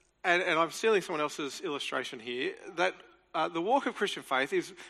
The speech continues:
very much like walking, uh, down a road, or, uh, originally given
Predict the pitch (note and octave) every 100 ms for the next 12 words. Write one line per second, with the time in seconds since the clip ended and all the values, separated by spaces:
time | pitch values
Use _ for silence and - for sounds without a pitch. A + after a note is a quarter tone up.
0 | - G#3+ B3+ A#3 - D3+ D#3 - E3 G#3
1 | A#3 G#3+ F#3+ - - _ D3+ D#3 F3 F3
2 | D#3+ D3 D3+ F3+ F3 E3+ - - E3+ -
3 | - - - F3+ F3+ F#3 E3 D3+ D3+